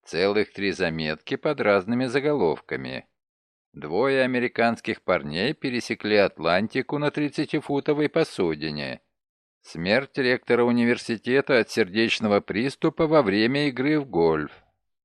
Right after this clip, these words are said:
В Бруклине полиции удалось поймать опасного преступника, выкурив его из квартиры слезоточивым газом. В Европе обнаружена малоизвестная работа великого художника прошлых веков.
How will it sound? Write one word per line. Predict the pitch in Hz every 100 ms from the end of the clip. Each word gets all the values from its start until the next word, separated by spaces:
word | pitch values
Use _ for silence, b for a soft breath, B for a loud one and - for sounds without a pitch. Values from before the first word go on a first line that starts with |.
| _ _
В | 73
Бруклине | 73 135 185 - 180 180 175
полиции | - 92 110 - -
удалось | 135 131 131 135 -
поймать | 110 92 92 120
опасного | 165 - 139 135 156 156
преступника, | 151 165 170 - 196 175 104 82 - 69 65 -
выкурив | 135 80 95 143 151 151
его | 156 147 139
из | -
квартиры | 107 98 78 76 92 123
слезоточивым | - 143 143 156 143 143 135 156
газом. | 143 92 71 73 67 - _ _ _ _ _ _ _ -
В |
Европе | 82 98 104 170 196 180 170
обнаружена | 110 95 95 123 123 170 170
малоизвестная | 151 117 104 95 101 104 - 101 87
работа | 87 82 104 -
великого | 151 143 127 113 101
художника | 95 82 82 85 131 78 165
прошлых | - 139 123 - 143 165
веков. | 165 - 82 64 -